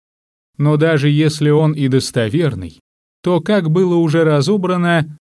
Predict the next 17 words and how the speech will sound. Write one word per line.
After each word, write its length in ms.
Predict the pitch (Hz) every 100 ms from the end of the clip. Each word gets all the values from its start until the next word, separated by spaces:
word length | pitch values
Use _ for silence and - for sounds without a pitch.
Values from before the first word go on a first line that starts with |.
| -
нет 340 | 165 208 208
никаких 560 | 196 185 165 220 180 -
проблем 480 | 139 131 127 127 120
в 100 | -
том, 260 | 208 165
чтобы 320 | - - 135 131
делать 340 | 156 147 139
молитву 480 | 143 139 156 151 131
между 380 | 139 127 110 120
колоннами 840 | 123 147 170 165 156 147 151 -
в 100 | 151
одиночку. 680 | 151 127 113 90 - - 85 _ _ _ _ _
Тем 300 | - 160 151
более 340 | 156 165 156 151
сам 400 | - 170 160 151
Ибрахим 520 | 147 147 143 170 156
говорил: 520 | 151 160 156 107 87